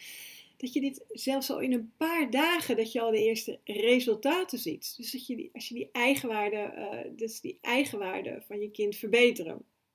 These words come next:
En ik zie dat keer op keer weer. En dat is zo geweldig. En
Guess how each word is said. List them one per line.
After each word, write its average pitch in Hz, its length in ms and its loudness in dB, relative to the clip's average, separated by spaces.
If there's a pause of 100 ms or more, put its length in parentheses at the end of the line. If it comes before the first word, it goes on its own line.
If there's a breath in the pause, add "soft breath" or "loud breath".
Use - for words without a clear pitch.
(500)
En 226 60 -4
ik 220 100 -4
zie 262 180 0
dat 240 240 -2
keer 262 360 4
op 233 120 -2
keer 226 260 6
weer. 196 260 4
En 190 100 -2
dat - 140 -8
is 240 140 -8
zo 254 400 4
geweldig. 208 520 -4
En 208 200 -8